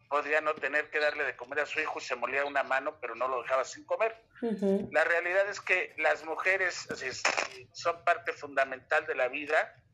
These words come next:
Speaker 1: de los hombres y de México y de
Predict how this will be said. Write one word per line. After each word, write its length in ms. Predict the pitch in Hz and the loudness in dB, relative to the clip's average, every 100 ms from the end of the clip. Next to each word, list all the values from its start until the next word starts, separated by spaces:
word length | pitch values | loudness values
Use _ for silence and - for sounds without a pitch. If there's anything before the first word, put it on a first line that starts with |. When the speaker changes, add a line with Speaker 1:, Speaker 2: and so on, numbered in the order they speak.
| _ _ _ _ | _ _ _ _
Speaker 1:
de 100 | - 139 | 0 2
los 260 | 131 - | 0 0
hombres 600 | 170 190 190 190 185 - - | 0 0 0 -2 -2 -8 -12
y 120 | 135 | -10
de 140 | 123 123 | -4 0
México 800 | 139 170 185 190 - 190 - - - | 2 2 2 -4 0 -2 -2 -8 -12
y 160 | 147 | -10
de 280 | 135 131 123 | -4 -2 0